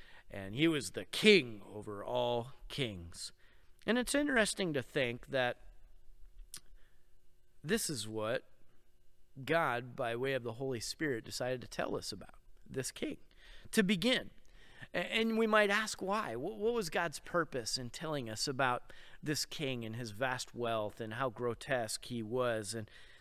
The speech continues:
a-, and I think God wants us to feel as we read this that, man, there's way too much here. There's too much going on. There's too much wealth. There's too much indulgence. Uh,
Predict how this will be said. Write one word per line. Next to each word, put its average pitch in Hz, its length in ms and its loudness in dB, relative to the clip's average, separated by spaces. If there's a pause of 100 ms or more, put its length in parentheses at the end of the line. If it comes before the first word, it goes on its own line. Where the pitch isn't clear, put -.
(200)
a-, 208 180 0
and 220 160 2
I 233 100 4
think 311 300 -2
God 214 300 -2
wants 220 340 -2
us 139 180 0
to 143 140 -2 (200)
feel 170 480 4
as 120 200 0
we 139 220 0
read 135 720 -2
this 107 440 -4
that, 135 300 0
man, 190 220 -4
there's 233 300 -2 (180)
way 143 180 2
too 131 220 -4
much 117 300 -4
here. - 220 -10 (380)
There's 214 200 10
too 269 200 6
much 214 300 10
going 147 360 4
on. 151 320 6
There's 117 200 -2
too 247 200 0
much 190 300 4
wealth. 139 480 6
There's 131 180 0
too 247 220 -4
much 202 300 0
indulgence. 135 840 -2 (380)
Uh, - 100 0